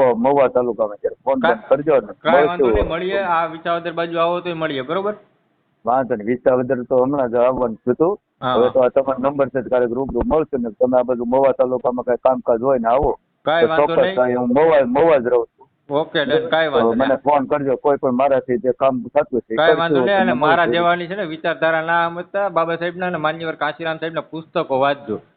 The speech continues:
Speaker 2: બરોબર? મારી જેવો તો તમને ગેરસમજ ઊભી કરીને ગમે ત્યાં દોડાય છે, પણ જે તમે વાંચેલું
Speaker 1: યે.
Speaker 2: હોય છે ને તો તમે સામેવાળાને દોડાય છો, ભાઈ આમ નથી, આમ છે,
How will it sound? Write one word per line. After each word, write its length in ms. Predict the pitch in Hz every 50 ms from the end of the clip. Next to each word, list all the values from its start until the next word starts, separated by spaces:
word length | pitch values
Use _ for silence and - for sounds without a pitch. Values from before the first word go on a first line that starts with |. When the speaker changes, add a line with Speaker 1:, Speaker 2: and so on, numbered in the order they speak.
| _ - 135
Speaker 2:
બરોબર? 340 | 151 165 180 185 180 190 165
મારી 280 | 156 156 170 175 175
જેવો 220 | 170 175 180 180 180
તો 100 | 175 170
તમને 220 | 170 175 175 165
ગેરસમજ 560 | 160 160 180 180 175 - 180 180 180 180 170
ઊભી 220 | 180 180 175 180 175
કરીને 280 | 180 190 185 180 175
ગમે 260 | 160 180 185 185 185 -
ત્યાં 180 | 175 170 165
દોડાય 320 | 175 185 185 175 156 135 113
છે, 160 | 113 104 - _ _ _ _ _ -
પણ 120 | 160 165
જે 180 | 160 175 190 185
તમે 260 | 190 190 190 190 180
વાંચેલું 360 | 151 147 151 - 135 - -
Speaker 1:
યે. 60 | -
Speaker 2:
હોય 160 | 202 208 208 208
છે 160 | 233 247 247
ને 140 | 226 175 139 - - _ _ -
તો 80 | 185 180
તમે 260 | 185 190 202 220 220
સામેવાળાને 520 | 196 208 226 226 226 220 220 226 214 208
દોડાય 300 | 196 208 208 208 202 190
છો, 120 | 170 165 160
ભાઈ 140 | 151 165 156
આમ 240 | 147 156 170 180
નથી, 220 | 185 208 214 208 214
આમ 280 | 190 180 185 180 156
છે, 180 | 139 - 147